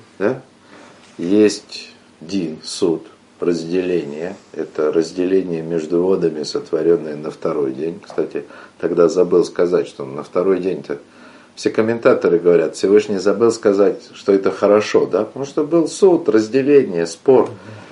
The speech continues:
Есть третий день, рахамим, тиферес, милосердие. То есть это идеальное сочетание добра и зла, да?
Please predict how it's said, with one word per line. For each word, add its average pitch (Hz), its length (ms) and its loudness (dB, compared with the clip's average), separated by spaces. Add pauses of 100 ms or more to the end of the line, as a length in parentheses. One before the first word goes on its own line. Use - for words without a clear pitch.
(160)
Есть 135 300 4
третий 175 380 4
день, 98 420 4 (680)
рахамим, 107 560 0 (460)
тиферес, - 520 -2
милосердие. 101 720 2
То - 180 -4
есть 73 180 -6
это 85 380 -2 (420)
идеальное 123 600 4
сочетание 117 760 0
добра 107 440 4
и 110 80 8
зла, 104 520 2
да? 113 220 -2